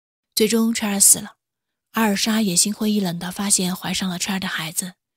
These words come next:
最终同意成为实验的一部分。这个孩子出生后将会如何？也许这就是科学需要付出的代价。但是本片也从另一个角度告诉我们，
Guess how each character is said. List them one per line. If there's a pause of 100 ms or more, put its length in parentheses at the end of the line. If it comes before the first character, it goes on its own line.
(280)
最
终
同
意
成
为
实
验
的
一
部
分。 (360)
这
个
孩
子
出
生
后
将
会
如
何？ (340)
也
许
这
就
是
科
学
需
要
付
出
的
代
价。 (360)
但
是
本
片
也
从
另
一
个
角
度
告
诉
我
们，